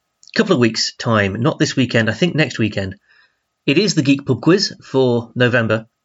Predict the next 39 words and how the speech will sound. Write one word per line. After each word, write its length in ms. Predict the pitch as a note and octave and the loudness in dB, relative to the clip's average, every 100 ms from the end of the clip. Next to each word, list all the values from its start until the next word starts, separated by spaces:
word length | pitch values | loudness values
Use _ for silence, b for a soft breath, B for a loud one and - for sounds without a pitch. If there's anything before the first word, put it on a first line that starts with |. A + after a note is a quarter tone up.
| - | -2
and 280 | C3 B2+ A#2+ | 0 0 -2
they 280 | B2 C#3+ | 0 0
will 400 | C3+ C3+ G3+ G2+ _ _ _ - | 2 2 0 -2 _ _ _ -6
be 80 | A#2+ | 0
celebrating 500 | C3+ A#2 A2 G#2 G#2+ | 2 2 0 0 -2
the 60 | |
sixtieth 500 | F#2+ - - C3 A#2+ | -2 -4 -2 -4 -2
anniversary 560 | B2 A#2 A2+ A2+ A#2+ A2+ | 0 2 2 0 -2 -4
of 160 | D3 - | -8 -2
Doctor 340 | E3+ - - F3 | -2 0 0 2
Who. 300 | A3 C#3 - B B B | 2 0 -4 B B B
So 160 | - D#3+ | 0 2
grab 540 | B2 D3+ G3+ A#3 F3+ | 0 0 2 2 2
that 280 | G3+ - C3 | 0 -2 -2
Doctor 340 | F3 - E3+ | -4 0 0
Who 220 | - E3+ | 4 4
nerd 280 | D3+ A#2+ G2 | 4 2 0
that 120 | C#3+ | -2
you 120 | C3 A2 | -2 -2
know, 260 | G2 A2+ | 0 0
because 320 | B2 C#3 D#3+ | 0 0 0
you 80 | E3 | 0
know 220 | D3 D#3 | 2 2
you 180 | F3 F3+ | 2 -2
do 260 | B2 D#3+ D3+ | 0 2 4
know 200 | B2 A#2 | 4 2
one. 240 | F2+ G2+ - B B B B _ - | 0 -8 -10 B B B B _ -4
Get 140 | A#2+ | -2
yourself 260 | E3 E3+ C#3+ | 0 0 0
down 180 | C3+ A#2+ | 0 0
to 100 | A#2 | -2
Major 180 | A2 G#2+ | -4 -2
Tom's 300 | G#2 G2+ - _ | -4 -4 -6 _
for 300 | - A2 G#2 | 0 2 2
that. 220 | G#2 - b - | -2 -4 b 0
Full 140 | G#3 | 2
details, 420 | C#3 C3 A#2+ A#2+ - _ | 2 2 0 0 -6 _
as 180 | C#3 A2+ | -2 0
ever, 220 | G#2+ - | -2 -4